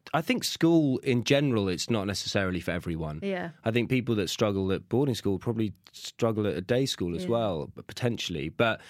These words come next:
Speaker 1: yeah, it's not for everyone, but I loved it. And as you said, great friendships and, and amazing opportunities and,
Speaker 2: Mm.
Speaker 1: and access to sport and music. And so, yeah, very, like,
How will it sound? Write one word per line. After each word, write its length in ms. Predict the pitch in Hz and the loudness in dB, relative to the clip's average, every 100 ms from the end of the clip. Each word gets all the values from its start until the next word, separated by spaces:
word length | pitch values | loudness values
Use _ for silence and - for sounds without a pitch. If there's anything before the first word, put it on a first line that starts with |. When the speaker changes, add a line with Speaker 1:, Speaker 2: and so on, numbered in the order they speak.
| - - - | -20 -6 0
Speaker 1:
yeah, 100 | 156 | 0
it's 160 | 135 | 2
not 160 | 151 101 | 2 2
for 60 | 92 | 0
everyone, 500 | 110 107 95 95 92 | 2 2 2 0 0
but 180 | 90 - | -2 -2
I 160 | 101 | -2
loved 320 | 98 92 85 | 0 -2 -2
it. 180 | 95 87 | -2 -2
And 200 | 87 90 | -2 -4
as 120 | 80 90 | -4 -6
you 60 | |
said, 300 | - 90 82 | -4 -4 -4
great 220 | - 71 | -4 -4
friendships 520 | - 92 90 - 73 - | -4 -4 -2 -4 -4 -2
and, 200 | 101 76 | -2 -2
and 440 | 98 101 90 - - - | -2 -2 -4 -10 -16 -16
amazing 380 | - 110 107 98 | -4 0 0 -2
opportunities 640 | 90 - 110 98 - 80 80 | -6 -4 -4 -4 -6 -8 -6
and, 180 | 82 - | -6 -4
Speaker 2:
Mm. 60 | |
Speaker 1:
and 160 | 92 92 | -4 -4
access 400 | 98 - - 82 | -4 -4 -6 -8
to 120 | - | -8
sport 460 | 80 - 87 87 65 | -10 -6 -4 -4 -6
and 100 | 82 | -6
music. 380 | 87 85 87 - | -6 -6 -8 -8
And 140 | 82 | -8
so, 320 | - 92 90 85 - - - - | -4 -2 -2 -4 -12 -20 -14 0
yeah, 220 | 139 98 | 2 2
very, 500 | 131 143 143 120 110 - 67 | 2 0 2 0 -2 -8 -6
like, 380 | 101 95 - | -2 -2 -6